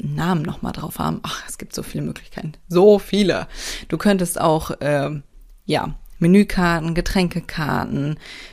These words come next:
dann nochmal mit Namenskärtchen oder ohne Namenskärtchen. Welche Form sollen die Namenskarten haben?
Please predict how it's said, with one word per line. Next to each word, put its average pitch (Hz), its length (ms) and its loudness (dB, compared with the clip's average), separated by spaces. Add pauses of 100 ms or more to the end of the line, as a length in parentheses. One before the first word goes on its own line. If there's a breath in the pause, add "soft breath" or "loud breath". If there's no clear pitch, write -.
(120 loud breath)
dann 170 160 4
nochmal 156 580 -2
mit 190 560 4
Namenskärtchen 170 840 2
oder - 360 -2
ohne 202 220 8
Namenskärtchen. 165 1160 0
Welche 143 260 -4
Form 185 360 4
sollen 165 240 2
die 156 80 0
Namenskarten 151 800 -4
haben? 151 320 -4